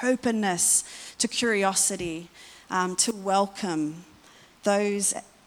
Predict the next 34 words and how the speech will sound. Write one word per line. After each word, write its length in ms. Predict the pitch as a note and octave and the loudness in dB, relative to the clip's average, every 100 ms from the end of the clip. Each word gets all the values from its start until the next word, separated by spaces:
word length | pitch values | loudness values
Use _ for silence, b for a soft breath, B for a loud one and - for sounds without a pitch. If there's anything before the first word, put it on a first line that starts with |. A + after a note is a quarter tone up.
| - | -6
who 140 | G#3 F#3+ | -2 0
are 60 | |
strange 600 | F3 - - G3+ G3+ G3+ G3 | 2 2 2 2 2 0 0
and 160 | F#3 | -2
different 460 | F3+ F3+ - F3 - | -2 -6 -6 -6 -4
and 220 | E3 E3 | -6 2
that 240 | F#3 G3+ | 4 4
which 180 | F#3 - | 2 -2
is 80 | F3+ | 0
strange 400 | - E3+ E3 D#3 | 0 0 -4 -4
and 100 | D#3 | -6
different. 400 | D#3 - E3 D#3+ | -8 -10 -10 -2
So 120 | C4 | 2
let 100 | D#4+ | 4
me 140 | F#4+ C#4+ | 4 2
read, 200 | B3+ B3 | 0 2
I'm 160 | A3+ | 2
just 160 | C#4 - | 2 2
gonna 200 | C#4 A#3+ | 2 6
read 140 | A3+ | 6
them 100 | G#3+ | 8
out. 140 | G3+ A3 | 6 8
They 120 | B3 | 4
will 160 | C#4 | 2
come 160 | C#4 B3 | 2 2
up 140 | G#3+ | 4
on 120 | A3 G3+ | 4 4
the 80 | |
screen 520 | F3 - F#3 F#3 F3+ F3 | 2 0 -2 -2 0 2
so 100 | F#3 | 0
you 160 | F#3 | -2
can 300 | F3+ F3+ F3 - - - _ - - - | -4 -6 -6 -12 -20 -20 _ -14 -14 -6
see 260 | - G#3+ | -4 -2
them. 300 | F#3+ F3+ F#3 | 0 -2 -4